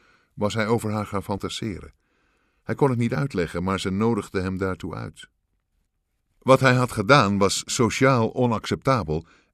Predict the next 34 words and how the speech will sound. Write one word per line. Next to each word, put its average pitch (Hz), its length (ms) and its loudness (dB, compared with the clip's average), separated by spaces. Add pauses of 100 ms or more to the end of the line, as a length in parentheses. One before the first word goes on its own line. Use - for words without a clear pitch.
en 110 140 -2
al 104 160 4
helemaal 113 440 2
niet 95 180 -2
toegestaan. 82 580 -4 (600)
Hij 113 180 -4
wist 135 200 2
dat 107 120 -4
hij 92 160 -2
fouten 110 320 -4
had 78 160 -2
gemaakt, 82 500 -6 (460)
maar 110 180 0
hij 110 100 4
had 107 160 0
haar 101 140 2
niet 131 200 0
kunnen 113 220 2
weerstaan. 98 600 -2 (1700)
Hij 120 220 -2
wist - 380 0
dat 104 180 0
als 117 220 -2
ze - 100 -2
bij 98 160 4
de 87 120 2
Raad 107 320 -2
van 87 300 -4
Toezicht - 520 -6
in 90 180 -6
zaken 87 340 -4
voogdijschap 90 760 -4
zou 76 200 -4
protesteren, 85 760 -4